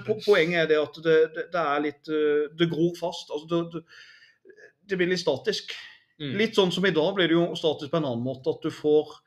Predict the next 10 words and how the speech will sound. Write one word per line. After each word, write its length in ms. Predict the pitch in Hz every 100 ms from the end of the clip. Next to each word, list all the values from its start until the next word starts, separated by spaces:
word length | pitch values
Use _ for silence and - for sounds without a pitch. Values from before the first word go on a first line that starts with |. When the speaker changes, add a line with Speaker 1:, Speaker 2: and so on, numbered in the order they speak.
| _ _ _ _ -
Speaker 1:
litt 320 | 170 170 175
for 140 | 180 180
mye 240 | 151 143
sånne 320 | 147 147 147
høyt 240 | 139 139 139
utdannede 560 | 120 117 120 131 135
intellektuelle 640 | 135 135 131 - 127 104 113
i 160 | 127
Arbeiderpartiet. 720 | 135 135 143 156 160 180 170 135
Speaker 2:
Mm. 240 | 127